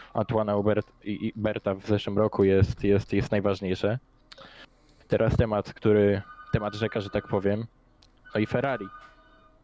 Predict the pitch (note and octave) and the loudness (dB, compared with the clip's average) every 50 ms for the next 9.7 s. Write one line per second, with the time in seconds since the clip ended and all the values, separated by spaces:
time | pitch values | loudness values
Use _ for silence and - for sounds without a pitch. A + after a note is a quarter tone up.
0 | _ - - - _ _ _ _ _ _ _ - A2+ G2+ - - G2+ - - - | _ -20 -20 -20 _ _ _ _ _ _ _ -2 -2 -2 -4 -8 -12 -8 -2 -2
1 | A2 G#2+ - A2 G2+ G2 - - A2+ G2+ G2 G2 F#2+ F#2 G#2+ G2+ - - G#2 G2 | -2 0 0 -2 -2 -2 -2 -2 0 0 0 0 2 0 0 -2 0 -4 -4 -4
2 | G2+ F#2+ - G#2+ G2 - - A#2 A2+ A2 G2 - - - - - G#2+ G#2 G2 G#2 | -4 -4 -4 -4 -4 0 2 2 2 2 -2 -6 -10 -10 -2 0 0 0 0 0
3 | G2+ G#2 G2+ - - - G2 - G#2 F#2 G2+ - G#2+ A2 - - A2 G2 G2+ G#2 | -2 -2 -4 -2 -4 -6 -6 -6 -8 -8 -6 -4 -4 -6 0 0 0 2 2 2
4 | G#2 G#2 G#2 G2 - G#2+ G2+ - - A2+ G2+ G#2 G2+ G2 G2 G2 - - - - | 0 0 -2 0 0 -2 -2 0 -4 -2 0 2 2 2 2 -2 -4 -8 -2 -2
5 | A#2 - A#2 G#2 F#2+ - - A2 G#2 G2+ G2 - _ - G#2+ - F#2+ F#2+ F2+ F2+ | 2 4 4 2 4 2 0 2 2 2 -2 -4 _ -6 -4 -2 -2 -4 -4 -6
6 | F#2+ F#2 - _ - F#2 F#2+ F#2 F2+ F2+ F2+ - - - G2 F#2+ F#2+ - - G2 | -8 -10 -8 _ -2 0 0 0 0 -2 -4 -6 -4 -2 0 0 0 0 -2 -4
7 | F#2 F2+ F2+ F#2 F#2 - - - G2+ F#2+ F#2 - - - A2+ G2+ G#2+ A#2 A2 F#2+ | -4 -4 -6 -8 -12 -10 -6 -2 -2 -2 0 -2 -2 -2 -2 -2 -2 -4 -4 -8
8 | F2+ - - G#2 F#2 F#2+ F#2+ - G2+ - - F#2+ F2+ G2+ G2 G2+ G2 G#2 G#2+ G2+ | -10 -12 -12 -10 -10 -10 -10 -12 -10 -2 -2 0 2 2 0 0 0 -2 -4 -2
9 | - - G#2+ G2+ G#2 G#2 - A#2 G#2 G#2 - - F#2+ G2 | -2 -2 0 0 -2 -2 0 -2 -2 0 -2 -4 -2 -2